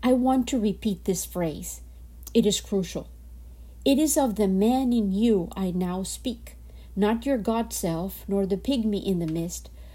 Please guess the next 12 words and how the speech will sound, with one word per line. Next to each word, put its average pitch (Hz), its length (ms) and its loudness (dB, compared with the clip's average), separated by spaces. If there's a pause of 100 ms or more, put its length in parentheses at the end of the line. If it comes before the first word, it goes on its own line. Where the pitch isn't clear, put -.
(140)
for 233 380 6
it 226 160 6
is - 420 -2
he 247 300 2 (380)
who 254 220 4
knows 233 440 2
crime 180 640 -4 (260)
and 202 240 2
the 180 80 2
punishment 202 800 -2
of - 180 -12
crime." 160 520 -8